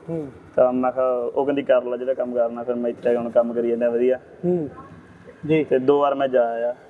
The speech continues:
Speaker 1: ਹੂੰ, ਅੱਛਾ, ਦੋ ਵਾਰੀ ਜਾ ਆਏ।
Speaker 2: ਹਾਂ।
Speaker 1: ਫਿਰ ਕਿਉਂਕਿ ਕਿਵੇਂ ਠੀਕ ਲੱਗਦਾ, ਉੱਧਰ ਕੰਮ ਕਰਨਾ ਠੀਕ ਲੱਗਦਾ ਨਾ, ਇੱਧਰ ਪੰਜਾਬ 'ਚ
Speaker 2: ਇੱਧਰ,
Speaker 1: ਕੰਮ ਠੀਕ
Speaker 2: ਇੱਧਰ ਕੰਮ ਕਰ ਠੀਕ ਲੱਗਦਾ ਵੀ ਜਾ ਕੇ ਮਾਂ ਪਕਾ ਕੇ ਰੋਟੀਆਂ ਦੇ ਦੇ ਖਾ ਲੈਂਦੇ ਆ,
Speaker 1: ਹੂੰ।
Speaker 2: ਉੱਧਰ ਆਪ ਲਾਉਣੀਆਂ ਕਿਤੇ।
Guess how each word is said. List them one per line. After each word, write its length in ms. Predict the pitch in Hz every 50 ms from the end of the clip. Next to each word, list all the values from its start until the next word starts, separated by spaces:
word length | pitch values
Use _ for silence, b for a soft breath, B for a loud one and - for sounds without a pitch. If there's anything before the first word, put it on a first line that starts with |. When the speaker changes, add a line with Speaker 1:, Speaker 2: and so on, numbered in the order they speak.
| - - 165
Speaker 1:
ਹੂੰ, 200 | 165 156 143 123 - - 180
ਅੱਛਾ, 260 | 185 - 208 202 156 - - - - - - - - - - -
ਦੋ 120 | 156 160 170
ਵਾਰੀ 180 | 175 175 180
ਜਾ 180 | 175 160 151 139
ਆਏ। 200 | 123 117 113 110 - 120 120
Speaker 2:
ਹਾਂ। 480 | 113 110 113 113 - - - - 160
Speaker 1:
ਫਿਰ 380 | - - - - - 185 202 226
ਕਿਉਂਕਿ 380 | 214 - 226 214 208 190 226
ਕਿਵੇਂ 280 | 202 - 220 214 214 214
ਠੀਕ 200 | 202 208 202 185
ਲੱਗਦਾ, 280 | 214 - 190 190 220 226
ਉੱਧਰ 360 | - - 190 190 190 262 262
ਕੰਮ 220 | 247 247 220 208
ਕਰਨਾ 300 | 190 208 208 196 196 208
ਠੀਕ 240 | 196 - 190 190 214
ਲੱਗਦਾ 300 | 208 202 185 170 190 202
ਨਾ, 100 | 202 226
ਇੱਧਰ 180 | 220 185 208 208
ਪੰਜਾਬ 340 | - - 127 131 - -
'ਚ 20 | 139
Speaker 2:
ਇੱਧਰ, 120 | 127 -
Speaker 1:
ਕੰਮ 180 | - - 143 139
ਠੀਕ 180 | - - 139
Speaker 2:
ਇੱਧਰ 200 | 135 143 147 156
ਕੰਮ 280 | 156 147 139 135 135 131
ਕਰ 160 | 131 135 131
ਠੀਕ 280 | 123 - 131 123 123 123
ਲੱਗਦਾ 260 | 123 127 127 127 127
ਵੀ 120 | 127 139
ਜਾ 180 | 127 135 131 131
ਕੇ 80 | 131 127
ਮਾਂ 420 | 127 127 127 127 127 127 127 123 123 b b b b b b - -
ਪਕਾ 200 | 135 139 139 139
ਕੇ 80 | 139
ਰੋਟੀਆਂ 300 | 139 131 131 120 147 147
ਦੇ 80 | 143 143
ਦੇ 140 | 135 143 135
ਖਾ 220 | - - 127 127
ਲੈਂਦੇ 280 | 123 123 123 123 123 123
ਆ, 80 | 123 120 - 160
Speaker 1:
ਹੂੰ। 140 | 165 170 135
Speaker 2:
ਉੱਧਰ 200 | 139 143 147 139
ਆਪ 220 | 135 131 127 127
ਲਾਉਣੀਆਂ 320 | 131 131 131 - 147 147
ਕਿਤੇ। 260 | 135 135 127 123 123